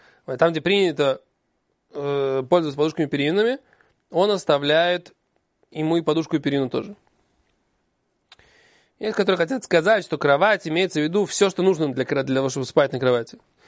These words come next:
Включая подушку, перину и все остальные вещи. И все одежды, которые к ним.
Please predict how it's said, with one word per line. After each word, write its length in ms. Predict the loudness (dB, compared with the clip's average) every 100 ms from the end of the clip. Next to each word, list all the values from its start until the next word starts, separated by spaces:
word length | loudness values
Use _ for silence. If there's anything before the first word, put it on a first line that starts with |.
| _ _
Включая 320 | -12 0 2 2
подушку, 680 | 0 -2 -2 -2 -4 -8
перину 640 | -4 -2 0 0 0 -2 -6 _ _ _ _ _ _ _ _ _ _ _ _ _ _ _
и 40 |
все 160 | 0 0
остальные 640 | 2 2 2 2 0 -4 _ _
вещи. 420 | -6 -4 -4 -8 _ _ _ _ _ _ _ _ _ -16
И 100 | -6
все 220 | 2 2
одежды, 440 | 2 0 -2 -2
которые 360 | -2 0 0 0
к 120 | -2
ним. 260 | -2 -4